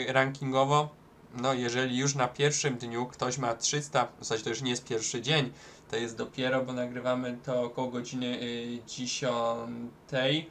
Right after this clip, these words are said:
więc mamy gdzieś osiemnaście godzin od startu, w zasadzie siedemnaście z hakiem, no bo oczywiście serwer nie wystartował o tej godzinie, o której, e, powinien wystartować z uwagi na problemy techniczne i et cetera.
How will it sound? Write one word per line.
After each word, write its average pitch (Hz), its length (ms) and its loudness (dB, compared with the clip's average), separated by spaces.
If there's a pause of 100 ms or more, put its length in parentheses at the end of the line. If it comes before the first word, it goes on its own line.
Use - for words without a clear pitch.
(360)
więc 123 140 -8
mamy 135 200 2
gdzieś 131 180 -2
osiemnaście 131 640 0
godzin 127 400 0
od 120 200 0
startu, 127 440 4
w 117 80 -16
zasadzie 113 360 -4
siedemnaście 117 540 0
z - 60 -4
hakiem, 123 340 2
no 113 80 -8
bo 110 100 -6
oczywiście 117 380 -6
serwer 120 380 2
nie 123 140 2
wystartował 127 640 4 (360)
o 127 100 6
tej 120 240 0
godzinie, 127 500 2
o 117 100 2
której, 120 460 0
e, 113 140 2
powinien 127 560 2
wystartować 117 680 -2
z - 20 -8
uwagi 113 340 2
na 113 120 0
problemy 113 440 -4
techniczne 120 600 -4
i 120 100 -2
et 117 160 -6
cetera. 123 460 -2